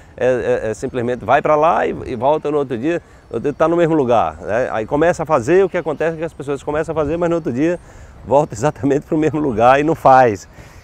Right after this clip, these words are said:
E aí repete o velho padrão, entendeu? O importante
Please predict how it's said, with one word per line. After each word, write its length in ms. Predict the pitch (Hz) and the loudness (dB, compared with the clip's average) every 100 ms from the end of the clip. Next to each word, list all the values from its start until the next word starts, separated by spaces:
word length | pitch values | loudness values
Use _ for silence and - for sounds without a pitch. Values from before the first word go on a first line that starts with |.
| - | -6
E 120 | 110 | 2
aí 180 | 120 131 | 4 4
repete 520 | 139 143 143 135 - | 2 2 4 4 2
o 40 | 113 | -4
velho 280 | 123 135 - | -2 -2 0
padrão, 540 | 135 110 113 120 107 | 0 2 2 2 2
entendeu? 500 | 98 107 98 117 143 - - - - | 0 -2 0 0 -2 -8 -20 -20 -6
O 120 | 127 | -4
importante 840 | 190 185 156 - 190 208 160 - | 0 2 2 4 6 6 4 -8